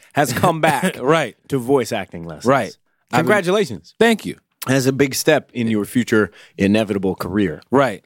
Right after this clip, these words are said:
Speaker 1: Mm-hmm.
Speaker 2: I've been playing around on this. I've been, I've been playing around my whole life <laughs> doing voice. I've been, first of all, I've been playing around my whole life, period.
Speaker 1: Period.
Speaker 2: Stop.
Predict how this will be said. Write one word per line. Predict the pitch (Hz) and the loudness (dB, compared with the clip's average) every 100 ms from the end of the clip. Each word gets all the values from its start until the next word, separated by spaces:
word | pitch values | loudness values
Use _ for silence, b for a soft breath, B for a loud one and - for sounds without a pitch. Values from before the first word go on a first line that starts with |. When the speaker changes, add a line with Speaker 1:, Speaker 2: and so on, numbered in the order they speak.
| - | -10
Speaker 1:
Mm-hmm. | 98 98 | -6 -4
Speaker 2:
I've | 117 | -4
been | 120 | -4
playing | - 151 156 | 0 2 2
around | 147 143 143 139 135 131 | 2 2 2 2 0 -2
on | 117 117 | -4 -2
this. | 117 - | -2 0
I've | 165 226 | 0 2
been, | 185 | 0
I've | |
been | 240 | -2
playing | 233 220 | -2 0
around | 196 175 | 0 0
my | 143 | 0
whole | 143 143 120 | 2 2 0
life | 113 107 - - - b b b b _ | -2 -4 -6 -14 -16 b b b b _
<laughs> | - - 107 113 113 120 | -6 -4 -6 -8 -6 0
doing | 143 127 123 | 2 2 0
voice. | 117 117 | 0 2
I've | 175 | 0
been, | 202 - | -2 -2
first | 214 220 | 0 2
of | 170 | 2
all, | 147 | 2
I've | |
been | 208 | 0
playing | - 214 | 2 2
around | 196 180 | 2 2
my | 165 | 2
whole | 147 | 2
life, | 131 98 - - | 0 -4 -6 0
period. | 139 90 73 | 0 -2 -4
Speaker 1:
Period. | - 226 175 | 0 2 2
Speaker 2:
Stop. | 156 110 | 0 -2